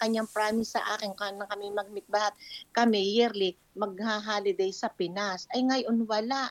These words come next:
Kaya napakalungkot, hindi ko nakikita yung aking mga family. Video-video call na lamang. Tapos tawag-tawag na lamang yung aking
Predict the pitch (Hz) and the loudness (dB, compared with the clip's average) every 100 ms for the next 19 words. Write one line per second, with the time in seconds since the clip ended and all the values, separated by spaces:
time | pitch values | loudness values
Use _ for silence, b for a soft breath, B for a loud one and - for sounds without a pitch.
0 | - - 220 226 226 226 - 226 226 226 | -6 -2 0 2 0 -2 -2 0 0 0
1 | 226 220 220 202 202 208 208 202 208 208 | 0 -2 0 4 4 4 2 2 2 2
2 | 208 208 202 190 208 208 208 196 196 196 | 4 4 4 0 -2 0 0 -2 -2 -2
3 | 190 226 294 285 285 269 269 262 b b | 0 2 0 0 -2 0 -2 -4 b b
4 | b b 190 196 185 208 190 202 170 208 | b b 2 4 6 6 6 4 6 4
5 | 208 202 202 202 226 277 302 302 285 277 | 6 6 6 6 6 6 4 2 2 2
6 | 269 262 254 _ _ _ - 202 - 220 | 0 -2 -6 _ _ _ -4 -4 -4 -8
7 | - 208 190 202 - 208 202 202 196 202 | -4 -4 -2 -4 -4 -2 0 -2 -4 -4
8 | 208 220 254 277 277 262 247 208 - 202 | -4 -2 -2 -4 -6 -2 -2 -2 -2 -4
9 | 214 | -4